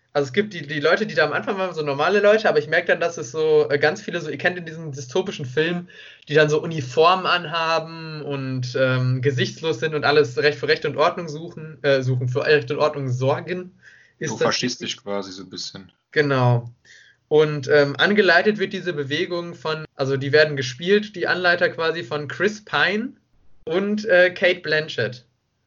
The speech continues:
Speaker 1: Die beiden sind so die Leiter dieser Bewegung. Ich weiß nicht, in wel-, in welchem Kontext ich das gecheckt hab, aber die sind irgendwie die Leiter da.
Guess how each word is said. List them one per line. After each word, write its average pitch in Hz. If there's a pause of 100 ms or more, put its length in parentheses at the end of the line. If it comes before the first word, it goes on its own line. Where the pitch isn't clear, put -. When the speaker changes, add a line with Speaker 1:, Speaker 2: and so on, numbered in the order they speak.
(280)
Speaker 1:
Die 160
beiden 170
sind 165
so 165
die 151
Leiter 160
dieser 143
Bewegung. 131 (380)
Ich 147
weiß 208
nicht, 220
in 185
wel-, 190
in 180
welchem 196
Kontext 214
ich 208
das 202
gecheckt 214
hab, 208
aber 165
die 165
sind 165
irgendwie 151
die 135
Leiter 131
da. 117